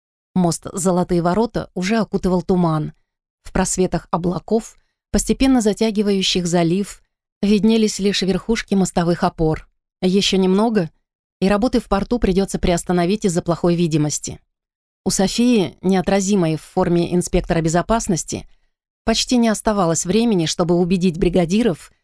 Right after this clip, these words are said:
членов профсоюза, скомандовать отбой работающим сдельно докерам.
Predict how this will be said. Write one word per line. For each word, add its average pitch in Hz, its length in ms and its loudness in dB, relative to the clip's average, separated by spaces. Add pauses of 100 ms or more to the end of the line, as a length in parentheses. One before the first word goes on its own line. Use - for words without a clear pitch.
(160)
членов 185 340 0
профсоюза, 165 680 0 (420)
скомандовать 202 600 0
отбой 196 460 0
работающим 170 640 0
сдельно 175 360 2
докерам. 156 560 -4